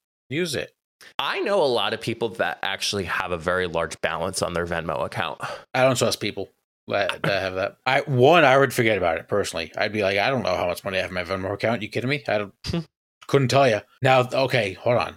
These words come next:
Speaker 2: I'm here.
Speaker 1: Now, now my, my gears are kicking.
Speaker 2: Oh.
Speaker 1: Maybe use a little girl math here.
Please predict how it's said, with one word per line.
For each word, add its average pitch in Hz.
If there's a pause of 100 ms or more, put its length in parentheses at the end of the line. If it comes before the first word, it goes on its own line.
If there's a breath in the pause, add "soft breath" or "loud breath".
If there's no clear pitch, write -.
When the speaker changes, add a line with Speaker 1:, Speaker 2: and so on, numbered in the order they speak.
Speaker 2:
I'm 104
here. 90
Speaker 1:
Now, 127
now 113
my, 107
my 101
gears 113
are 90
kicking. 87 (380)
Speaker 2:
Oh. 101 (580)
Speaker 1:
Maybe 135
use 143
a 135
little 123
girl 120
math 92
here. -